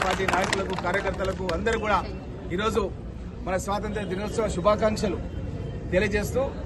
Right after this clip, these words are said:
ఈరోజు ఒక సుదినం. రైతులందరూ కూడా మన గౌరవ ముఖ్యమంత్రి రేవంత్ రెడ్డి గారు రెండు లక్షల రూపాయల వరకు రుణమాఫీ చేస్తా అని చెప్పి చెప్పడం జరిగింది. చెప్పిన మాట నిలబెట్టుకొని మొట్టమొదట లక్ష రూపాయలు,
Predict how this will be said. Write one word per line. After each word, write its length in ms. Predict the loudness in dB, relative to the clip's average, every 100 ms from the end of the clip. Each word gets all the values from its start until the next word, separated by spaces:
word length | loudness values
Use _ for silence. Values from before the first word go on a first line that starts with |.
| -4 -4 0
ఈరోజు 260 | 6 8 8
ఒక 120 | 6
సుదినం. 440 | 4 6 8 8 4 -4 -4 -4 -4 -4 -4 -4 -4 2
రైతులందరూ 560 | 4 6 4 6 6
కూడా 200 | 8 8 8 6 -6 -4 4
మన 120 | 6 8
గౌరవ 200 | 8 6
ముఖ్యమంత్రి 480 | 4 0 2 2 2
రేవంత్ 300 | 2 2 2
రెడ్డి 160 | 4
గారు 260 | 8 8 6 0 -6 -6 -6 -6 -6 -6 -2
రెండు 200 | 4 8
లక్షల 320 | 8 8 8 8
రూపాయల 220 | 8 6
వరకు 280 | 8 6 4 2
రుణమాఫీ 380 | 4 4 4 4
చేస్తా 360 | 0 0 2
అని 100 | 2
చెప్పి 160 | 2 -2
చెప్పడం 240 | 0 0 2
జరిగింది. 380 | 2 2 2 0 -2 -6 -2 2
చెప్పిన 280 | 2 4 4
మాట 260 | 6 6 6
నిలబెట్టుకొని 680 | 4 6 6 8 8 6 4 -4 -4 -4 -6 -4
మొట్టమొదట 500 | -2 4 6 8 6 6 4
లక్ష 160 | 6
రూపాయలు, 600 | 8 8 6 4 0 -4